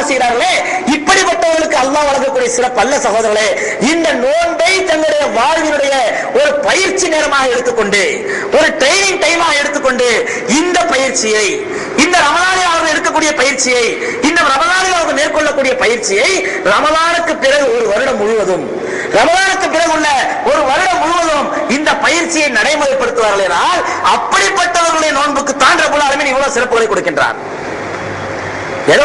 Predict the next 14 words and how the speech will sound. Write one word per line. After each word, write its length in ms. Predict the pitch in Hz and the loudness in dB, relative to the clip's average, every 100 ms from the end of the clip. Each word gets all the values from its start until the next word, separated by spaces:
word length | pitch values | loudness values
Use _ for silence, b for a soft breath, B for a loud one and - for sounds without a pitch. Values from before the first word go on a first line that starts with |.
| 277 | 2
ஒரு 100 | 254 | 2
மாசம் 240 | 262 269 | 0 0
பூரா 140 | 254 262 262 | 0 0 0
பசி 200 | - 254 | 0 -2
இருந்தா 180 | 233 247 | 0 0
தாய் 120 | 226 226 | 0 0
இருந்தோம், 380 | 226 202 220 185 - - - | 0 0 0 0 -6 -8 -2
எல்லாரும் 320 | 160 190 302 285 | 2 4 2 0
வீட்டுல 160 | 285 269 | -2 -2
பசியோட 220 | 233 262 | 0 0
கிடந்தா 180 | 240 247 | 0 0
நானும் 180 | 214 233 | 0 -2
பசியோட 240 | 202 233 220 | -2 0 0
கிடந்தேன், 300 | 190 190 180 | 0 0 -2